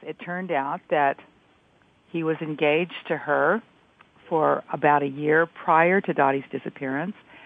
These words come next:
She produced letters from him. She produced receipts for the engagement and wedding ring. They had a, they actually had a wedding date planned. So there were, so this was all very interesting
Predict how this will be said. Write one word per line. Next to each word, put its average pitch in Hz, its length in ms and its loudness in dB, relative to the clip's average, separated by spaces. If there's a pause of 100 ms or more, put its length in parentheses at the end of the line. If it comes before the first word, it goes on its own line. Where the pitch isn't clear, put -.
(460)
She 165 100 2
produced 165 560 -2 (460)
letters 160 480 2 (120)
from 143 180 -4
him. 139 420 -4 (120)
She 170 120 -4
produced 151 560 -6 (400)
receipts 170 500 -2 (180)
for 147 160 0
the 143 140 0
engagement 151 800 -2
and 151 140 -8
wedding 143 340 0
ring. 143 440 -4 (360)
They 165 140 2
had 151 200 4
a, 143 160 2 (220)
they 160 160 0
actually 156 340 -2
had 147 240 -4
a 139 60 -4
wedding 143 340 -2
date 139 280 -2
planned. 151 680 -2 (540)
So - 140 -20
there 175 120 6
were, 165 140 2 (340)
so 170 80 -4
this 233 200 4
was 208 200 -8
all 170 200 4
very 160 280 0
interesting 135 600 -6